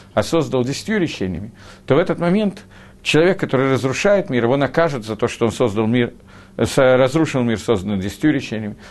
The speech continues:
Тот, который получает награду, он получит награду за то, что он даёт существовать миру, который создан десятью речениями.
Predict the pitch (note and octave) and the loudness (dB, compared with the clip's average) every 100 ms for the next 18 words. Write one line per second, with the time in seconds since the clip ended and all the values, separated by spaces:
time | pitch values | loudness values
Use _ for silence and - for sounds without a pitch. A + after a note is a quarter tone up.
0 | - - D3+ C#3 D3 D3+ - C#3+ C#3 - | -8 -2 -2 0 0 0 0 0 2 2
1 | D3+ B2+ C3 C#3 F3 C3 A2+ B2 A#2+ - | 2 2 -2 2 2 2 0 0 -2 -2
2 | B2 C3 D3 A2 G2 A2+ - A#2 A2+ B2 | -2 0 -2 -2 -6 -6 -2 0 2 0
3 | - - - A#2 G#2 B2+ A2 G#2+ G#2 G#2 | -2 -10 -2 -2 0 -2 -2 -4 -4 -4
4 | A2 G2 G2+ - - D#3 C3+ - A#2 G#2 | -4 -2 -6 -6 -2 0 0 -6 -10 -10
5 | A#2 | -12